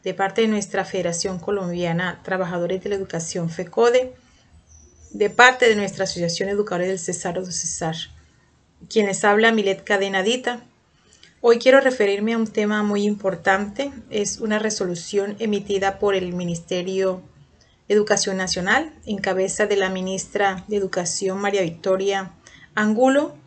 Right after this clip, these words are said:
quien a través de la resolución cero dos veintisiete cero uno del siete de diciembre de, del dos mil veinte,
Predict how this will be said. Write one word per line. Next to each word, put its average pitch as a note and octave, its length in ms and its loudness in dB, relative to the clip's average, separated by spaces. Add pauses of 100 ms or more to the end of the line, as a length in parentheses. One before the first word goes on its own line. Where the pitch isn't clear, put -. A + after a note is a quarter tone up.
(560)
quien G#3 500 2 (200)
a G3 120 -6
través G3 220 2
de B3 60 8
la C4 100 8
resolución A#3 960 0 (420)
cero G3 360 4
dos G#3+ 360 0 (180)
veintisiete G3 1000 0 (920)
cero G3 400 6
uno G3 600 2 (200)
del F#3+ 300 2
siete A3+ 540 4
de A#3 80 4
diciembre G#3 640 -2
de, F#3+ 260 -4 (100)
del F#3+ 180 -2
dos E3+ 220 -6
mil G3+ 220 -2
veinte, G#3 560 -2